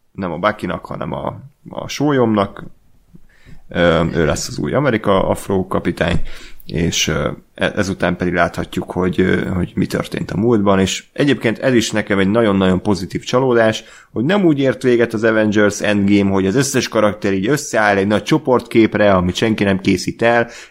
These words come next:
és belenéznek a kamerába, vagy, ö, C G I, ö, repkednek a levegőbe Thor, meg repked a Captain Marvel, és így összecsapnak a levegőbe, és ez az,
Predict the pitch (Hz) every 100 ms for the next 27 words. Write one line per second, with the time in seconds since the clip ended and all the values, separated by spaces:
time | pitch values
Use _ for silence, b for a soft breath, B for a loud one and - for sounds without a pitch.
0 | - 92 95 113 101 95 90 95 - 135
1 | 139 113 107 101 101 101 B B - 98
2 | 92 92 90 - 143 127 120 110 101 101
3 | - 101 98 98 95 92 98 104 - 104
4 | 92 92 - 90 95 92 82 85 151 156
5 | 131 120 110 76 92 95 92 95 - 143
6 | - 110 101 95 92 92 90 - 101 -
7 | 87 92 - - - - 117 190 - -
8 | 190 175 156 151 139